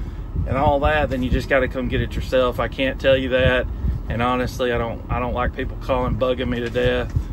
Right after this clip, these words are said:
I know that sounds <laughs> bad, but you wouldn't believe how some people act.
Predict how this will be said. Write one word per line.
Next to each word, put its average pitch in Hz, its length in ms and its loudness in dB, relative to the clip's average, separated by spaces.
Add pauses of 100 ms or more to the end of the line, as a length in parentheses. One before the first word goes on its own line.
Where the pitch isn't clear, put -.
(200)
I 110 80 -8
know 117 140 -2
that 117 160 0
sounds 117 460 -2
<laughs> - 200 -8 (100)
bad, 135 440 4
but 120 200 4 (680)
you 135 160 2
wouldn't 139 160 4
believe 135 420 2
how 123 460 2 (240)
some 131 260 -4
people 120 320 0
act. 113 340 -2